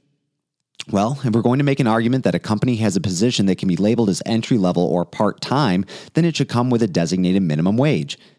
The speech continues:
In turn, a position exceeding twenty-four hours per week should come with its own designated essential minimum wage.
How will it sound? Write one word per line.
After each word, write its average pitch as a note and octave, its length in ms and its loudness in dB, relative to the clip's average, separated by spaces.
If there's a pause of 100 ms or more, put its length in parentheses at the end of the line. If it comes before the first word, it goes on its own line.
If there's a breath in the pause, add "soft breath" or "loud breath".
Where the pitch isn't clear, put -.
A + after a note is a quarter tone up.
(320 soft breath)
In G#2 160 2
turn, D#3 300 0
a A#2+ 40 -2
position A2+ 420 0
exceeding D3+ 440 0
twenty-four F#2+ 400 0
hours E2+ 220 0
per G#2 120 0
week F2+ 240 0
should - 200 -4
come D#2+ 180 -2
with F2+ 120 2
its A#2 120 0
own D#3+ 220 2
designated E2 640 0
essential A#2+ 580 0
minimum D#2+ 380 0
wage. C#2 360 -6